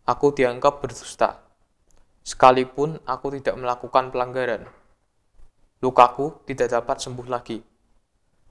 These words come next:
Siapakah seperti Ayub, yang minum hujatan terhadap Allah seperti air, yang mencari persekutuan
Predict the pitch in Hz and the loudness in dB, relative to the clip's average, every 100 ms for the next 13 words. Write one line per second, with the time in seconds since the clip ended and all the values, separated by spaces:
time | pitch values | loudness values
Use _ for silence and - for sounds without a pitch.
0 | - - 127 120 131 165 185 - 135 - | -16 4 6 8 6 6 -2 -8 -4 -2
1 | - 120 120 - _ _ _ _ _ - | -2 -4 -10 -14 _ _ _ _ _ -20
2 | _ - 131 131 131 143 139 123 127 120 | _ -2 -2 0 -4 -6 -8 -8 -6 -4
3 | 131 139 - - 131 117 135 139 120 123 | -4 -6 -16 -6 0 0 -2 -2 2 2
4 | 143 - - 127 - 120 113 - _ _ | 0 -4 -12 -6 -2 -2 -2 -14 _ _
5 | _ _ _ _ - _ - 135 139 131 | _ _ _ _ -20 _ -6 -4 -4 2
6 | 127 135 160 135 - 131 135 131 127 151 | 2 2 0 -2 -2 -8 -8 -4 0 -2